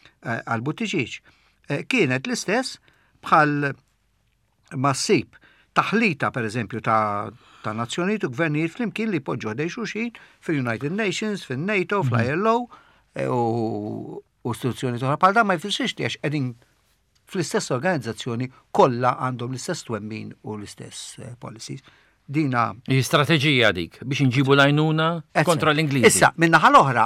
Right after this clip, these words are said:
Speaker 1: membri tal-kleru, mingħajr skrupli ta' xejn, kiteb Buttigieg, kienu qed jużaw dan mill-pulptu biex idawru, biex idawru, eh,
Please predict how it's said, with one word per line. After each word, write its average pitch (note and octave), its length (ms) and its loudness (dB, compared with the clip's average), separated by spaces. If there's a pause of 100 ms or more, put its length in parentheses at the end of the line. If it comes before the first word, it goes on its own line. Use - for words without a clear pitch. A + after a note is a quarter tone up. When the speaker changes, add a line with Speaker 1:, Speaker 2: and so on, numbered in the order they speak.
(120)
Speaker 1:
membri C#3 420 2
tal-kleru, A#2+ 800 -4
mingħajr F3 280 4
skrupli B2+ 400 -4
ta' G#3 120 0
xejn, A#2+ 340 -2 (220)
kiteb A2 260 -10
Buttigieg, E3 500 -4 (300)
kienu F#3+ 240 4
qed - 80 -4
jużaw F#3 480 4
dan G2 400 -8 (500)
mill-pulptu G#3 640 -2 (480)
biex G3+ 260 0
idawru, B2 640 2
biex A#2 220 -8
idawru, G#2+ 580 -2
eh, G#2 440 -10